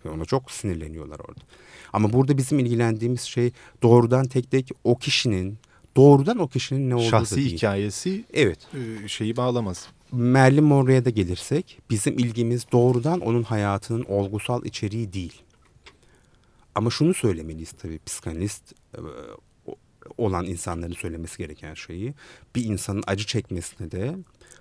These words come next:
Speaker 1: kabul etmek, saygı göstermek ve anlamaya çalışmak lazım. Yani şu da değil, biz,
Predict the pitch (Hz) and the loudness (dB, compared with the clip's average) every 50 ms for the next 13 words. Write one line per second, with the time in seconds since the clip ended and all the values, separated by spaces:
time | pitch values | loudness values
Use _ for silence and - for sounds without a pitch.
0 | _ _ _ _ _ _ _ _ - _ _ _ - _ _ - - - 87 82 | _ _ _ _ _ _ _ _ -20 _ _ _ -20 _ _ -16 -6 -6 -4 -2
1 | 98 104 101 - - 110 104 104 - - - - 90 85 87 98 101 101 85 - | 0 0 0 -2 -2 -6 -6 -6 -6 -8 -10 -6 -6 -6 -6 -4 -4 -4 -6 -6
2 | - - 80 80 98 113 127 - 185 180 175 170 170 175 180 180 - - 104 95 | -8 -12 -10 -8 -8 -8 -6 -6 -6 -4 -2 -2 0 0 0 -2 -2 -4 -8 -10
3 | - - - - 90 _ - 87 85 82 - - - _ _ _ _ _ _ _ | -10 -14 -14 -14 -16 _ -14 -14 -12 -12 -14 -18 -20 _ _ _ _ _ _ _
4 | _ - 98 95 82 - - - 139 131 120 90 90 85 85 85 90 85 - | _ -8 -6 -4 -4 -4 -6 -6 -2 -2 -2 -2 -2 -10 -12 -12 -12 -12 -12